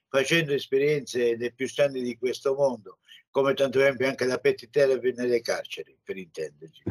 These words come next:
Abbiamo fatto un'esperienza, eh, alla casa circondariale di, di Messina, due anni,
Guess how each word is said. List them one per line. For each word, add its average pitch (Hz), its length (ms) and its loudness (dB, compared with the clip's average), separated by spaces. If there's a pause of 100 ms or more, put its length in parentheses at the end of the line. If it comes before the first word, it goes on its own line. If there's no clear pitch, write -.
(380)
Abbiamo 151 380 2
fatto 139 300 -2
un'esperienza, 139 920 -2 (360)
eh, 113 520 -2
alla 101 400 -6
casa 131 320 -4
circondariale 117 960 -4
di, 87 340 -20
di 95 120 -20
Messina, 123 580 -10 (160)
due 120 320 -2
anni, 117 480 -10